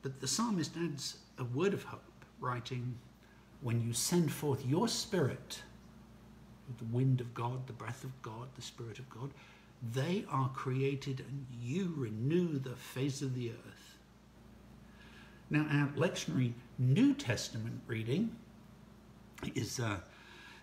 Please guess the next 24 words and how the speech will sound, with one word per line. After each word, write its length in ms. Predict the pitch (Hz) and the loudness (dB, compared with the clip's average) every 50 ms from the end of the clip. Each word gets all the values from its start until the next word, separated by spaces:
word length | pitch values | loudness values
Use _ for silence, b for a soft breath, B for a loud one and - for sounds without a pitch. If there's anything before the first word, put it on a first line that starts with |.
| - - | -10 -6
uh, 60 | - 110 107 | -4 -2 0
one 200 | 113 117 117 113 | 2 2 4 2
of 60 | 101 | 2
the 80 | - - | 0 -2
classic 680 | - - - 135 131 117 - - 127 117 - - - | -2 2 4 6 6 6 4 2 0 0 0 -2 -2
Pentecost 480 | - - 139 131 - - - 120 117 - | 2 2 4 4 2 2 -2 -2 0 2
Sunday 340 | - 185 214 226 151 127 - | 4 6 8 8 8 6 6
readings. 560 | 135 127 110 - - 123 160 208 262 - - | 4 0 -2 0 2 4 6 6 6 4 2
It's 200 | 117 120 - - | -2 -4 -6 -8
from 300 | - - - - - - - - - | -10 -10 -10 -10 -10 -12 -12 -8 -4
Acts 480 | 175 139 151 - - - - - - - | -2 -2 -2 -2 -4 -6 -6 -6 -6 -4
chapter 460 | - - 135 123 - - - - 131 | -2 0 0 -2 -2 -4 -8 -8 -8
two, 580 | 117 - - - 139 123 113 120 170 208 - - - - - B B B B B B B B - | -6 -4 -2 2 2 2 2 2 2 0 -2 -4 -8 -18 -20 B B B B B B B B 0
and 260 | - 123 117 117 117 | 4 4 6 6 4
that 380 | 113 110 117 139 170 233 262 240 | 2 2 2 2 4 4 4 4
reading 560 | 170 135 117 110 107 101 104 104 104 101 113 | 4 4 2 2 0 -2 -2 -2 -2 -2 -2
follows 460 | 110 - - - 156 135 120 120 117 | -2 -2 0 2 2 4 4 4 4
up 260 | 147 180 240 - - 139 | 4 2 2 2 2 0
on 120 | 117 120 | 0 0
the 140 | 113 117 - | 0 -2 -2
ideas 600 | 110 113 113 113 110 123 113 110 107 104 95 - | -2 -2 -2 -2 0 0 0 0 -2 -2 -4 -4
of 140 | 107 104 - | -6 -6 -6
the 80 | 107 95 | -6 -4
psalmist 680 | - - - 110 95 95 98 110 113 127 - - - | -2 0 0 0 0 -2 -4 -4 -4 -4 -4 -4 -8